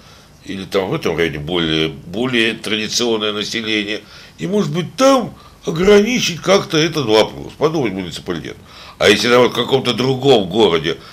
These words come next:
принято решение, так сказать, в основном закрыть, то надо, видимо, оставить какие-то места, как вот Саша привел пример Петахтикву,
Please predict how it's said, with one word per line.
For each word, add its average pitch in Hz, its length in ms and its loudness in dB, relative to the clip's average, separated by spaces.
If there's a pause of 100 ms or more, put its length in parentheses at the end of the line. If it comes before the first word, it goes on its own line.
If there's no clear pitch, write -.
(160)
принято 123 320 -2
решение, 113 640 2 (360)
так 107 140 -6
сказать, 120 360 0
в 113 100 0
основном 127 480 2
закрыть, 180 640 2 (560)
то 98 140 -8
надо, 95 280 2
видимо, 92 460 2
оставить 85 540 4
какие-то 95 560 0
места, 104 480 0
как 85 140 -6
вот 76 180 -6
Саша 82 240 -4
привел 78 260 -8
пример 82 240 -8
Петахтикву, 78 560 -6